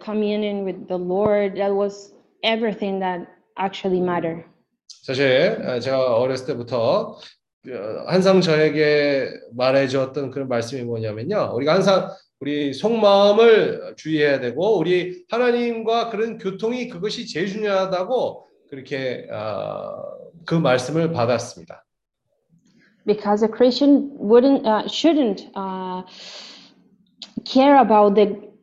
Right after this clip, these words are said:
Speaker 1: uh, material things, the external things, because the Lord will love us just as we were and things like that.
Speaker 2: 음,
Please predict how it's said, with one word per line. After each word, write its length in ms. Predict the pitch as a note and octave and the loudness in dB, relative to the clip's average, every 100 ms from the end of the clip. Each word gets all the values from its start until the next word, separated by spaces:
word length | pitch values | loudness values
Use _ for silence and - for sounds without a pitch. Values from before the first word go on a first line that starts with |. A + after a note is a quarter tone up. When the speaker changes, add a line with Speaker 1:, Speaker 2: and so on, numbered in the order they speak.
| - A3+ - | 0 0 2
Speaker 1:
uh, 280 | G#3 F#3+ F#3 | 2 4 4
material 640 | G#3 G#3+ G#3+ B3+ C4 B3 | 4 2 2 4 6 4
things, 560 | G#3 - A3+ B3 A#3+ G#3 | 2 0 2 2 0 0
the 60 | G#3+ | -4
external 1000 | G#3+ - G#3 A3 A3 A3 A3 A3 G#3+ G#3+ - | -4 -6 0 2 2 0 0 -2 -4 -8 -6
things, 320 | G#3 G#3 G3+ | -6 -6 -6
because 460 | A3 G#3+ G#3+ G#3 | -8 -6 -4 -2
the 120 | G#3 A3 | 0 0
Lord 460 | G#3 G#3 A3 G#3+ | 2 2 0 0
will 220 | G#3 G3+ G3 | -2 -2 -2
love 320 | G#3 A#3 A3 | -2 -2 -4
us 320 | A#3+ A3+ - - | -6 -8 -10 -6
just 320 | G#3+ G#3+ - | -6 -6 -6
as 300 | G3+ F#3+ - G3 | -6 -6 -12 -4
we 140 | G#3 | -2
were 600 | F3+ G3+ G#3 G3+ G3+ - _ _ _ _ _ _ _ - | 0 2 2 0 -4 -10 _ _ _ _ _ _ _ -16
and 160 | F#3 - | -14 -10
things 220 | F#3+ F#3 | -10 -6
like 140 | F3 | -6
that. 140 | E3 D#3 _ _ _ | -8 -14 _ _ _
Speaker 2:
음, 440 | A#2 A2 G#2 G2 | -8 -6 -8 -10